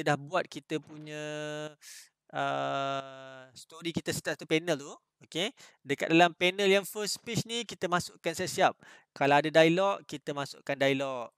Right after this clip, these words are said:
Okey. Sekejap, eh. Kalau ada dialog, masukkan dialog. Kalau ada action, masukkan action. Sebab action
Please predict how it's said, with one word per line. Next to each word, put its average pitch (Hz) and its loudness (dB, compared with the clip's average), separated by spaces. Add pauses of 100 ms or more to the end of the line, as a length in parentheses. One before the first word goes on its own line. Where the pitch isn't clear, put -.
(380)
Okey. 196 -2 (560)
Sekejap, - -12
eh. 135 -10 (1400)
Kalau 135 4
ada 143 0
dialog, 170 8
masukkan 151 -8
dialog. 135 -2
Kalau 147 8
ada 156 2
action, 180 -2
masukkan 143 -6
action. 135 -12
Sebab 151 -4
action 190 0